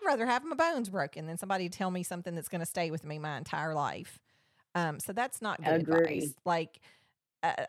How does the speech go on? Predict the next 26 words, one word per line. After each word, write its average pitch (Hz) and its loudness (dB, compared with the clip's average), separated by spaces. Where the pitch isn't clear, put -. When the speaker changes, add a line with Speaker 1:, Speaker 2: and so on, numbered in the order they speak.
Speaker 1:
uh, 147 2
Speaker 2:
Yes. 151 -2
Speaker 1:
just 214 -2
people 220 0
say 185 -2
hurtful 175 0
things 165 -2
that 151 -2
you 165 -2
don't 160 0
ever 151 -2
get 156 -6
over. 165 -4
And 160 0
there 175 4
are 170 4
things 180 0
that 175 2
have 165 -2
been 165 0
said 165 -2
to 175 -2
me 156 -2
in 151 -4
my 147 0
life 165 0